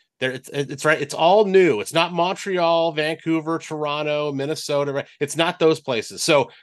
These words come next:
there, that we, Nashville is behind the eight ball already. So there's gotta be a sense of pride too. Remember, they weren't playing the Carolina Hurricanes. They were playing the big bad Pittsburgh Penguins that have won the cup before.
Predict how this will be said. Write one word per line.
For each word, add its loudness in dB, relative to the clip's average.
there, 2
that 0
we, -6
Nashville 0
is -4
behind -4
the 0
eight -4
ball -2
already. -6
So -2
there's 2
gotta 2
be 0
a 0
sense -6
of -14
pride -2
too. 0
Remember, 2
they 4
weren't 2
playing 0
the -2
Carolina -6
Hurricanes. -8
They -6
were -2
playing -2
the 2
big -4
bad 0
Pittsburgh -8
Penguins -6
that -4
have 0
won 2
the 0
cup -2
before. 0